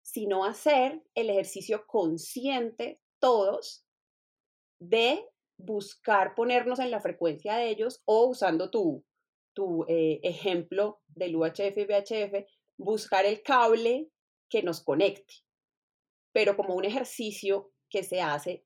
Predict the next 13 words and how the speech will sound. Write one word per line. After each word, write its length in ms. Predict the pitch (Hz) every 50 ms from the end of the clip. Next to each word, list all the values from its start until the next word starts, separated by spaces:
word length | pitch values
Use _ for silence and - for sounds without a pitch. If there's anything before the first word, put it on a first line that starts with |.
| _ _ -
de 120 | 214 202 185
doble 300 | 175 165 160 170 175 175
vía 280 | 202 208 208 214 208 -
y 80 | 214
lo 80 | 170 170
hacemos 400 | 160 - 147 139 143 143 - -
todos, 460 | 247 214 151 - - - - - -
no 140 | 165 160 160
solo 440 | 160 - 220 214 208 220 233 - - _ _ _ _
las 160 | - 185 165 -
personas 420 | 185 160 160 156 165 165 - -
neurodivergentes 1200 | 233 226 214 202 196 180 165 156 151 143 147 - - 190 185 175 190 190 - 220 277 311 - _ _ _ _ _ _ _ _ _ _ _ _ _ _ _ _ _
buscando 840 | - 170 190 185 185 - - 202 180 180 180 180 202 214 - -